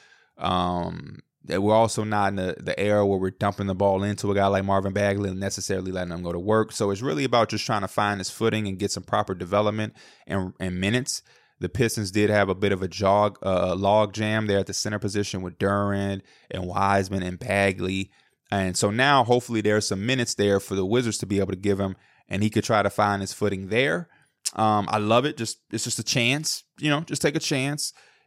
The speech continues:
And, um, yeah, like I said, the Pistons opened up sixty-four million dollars. And I know the Pistons were also,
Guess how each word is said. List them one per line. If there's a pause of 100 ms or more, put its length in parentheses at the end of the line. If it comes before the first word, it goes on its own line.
(140)
And,
um,
yeah,
like
I
said,
the
Pistons
opened
up
sixty-four
million
dollars. (400)
And
I
know
the
Pistons
were
also,